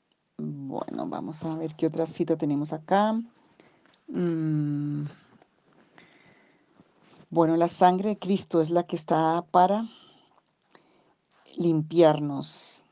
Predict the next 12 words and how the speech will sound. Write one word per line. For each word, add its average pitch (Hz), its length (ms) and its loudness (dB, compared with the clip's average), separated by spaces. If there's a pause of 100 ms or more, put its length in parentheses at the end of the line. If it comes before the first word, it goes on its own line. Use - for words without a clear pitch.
(140)
Pedimos 170 440 0
que 170 120 0
la 156 120 0
sangre 170 400 -2
de 175 60 -4
Jesús 160 300 -4
nos 165 200 0
libere 151 460 2
de 143 100 -2
todas 147 220 0
las 160 100 2
maldiciones. 147 840 -2